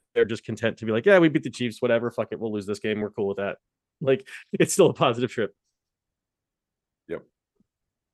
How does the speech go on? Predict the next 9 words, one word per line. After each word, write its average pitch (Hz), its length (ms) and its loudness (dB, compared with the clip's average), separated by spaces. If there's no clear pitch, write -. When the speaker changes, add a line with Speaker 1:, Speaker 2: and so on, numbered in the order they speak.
Speaker 2:
All 90 60 -2
right, 76 240 -8
so 80 420 -6
my 123 120 -2
start's 123 300 -2
gonna 110 200 -4
be 104 360 -8
from 87 500 -8
a 76 280 -14